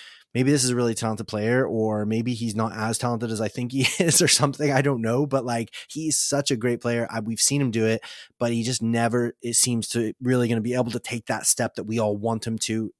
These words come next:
We all blame the quarterback, but it's also partly c-,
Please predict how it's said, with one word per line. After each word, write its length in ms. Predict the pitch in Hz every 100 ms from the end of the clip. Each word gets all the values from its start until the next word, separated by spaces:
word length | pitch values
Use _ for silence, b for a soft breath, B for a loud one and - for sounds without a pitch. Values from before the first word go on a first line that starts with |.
| -
We 140 | 120
all 140 | 147
blame 240 | 123 131 127
the 80 | 113
quarterback, 420 | 120 117 107 - _
but 280 | 123 110 - B B B B _
it's 200 | 135 -
also 240 | 135 -
partly 400 | 117 123 101 113
c-, 80 | -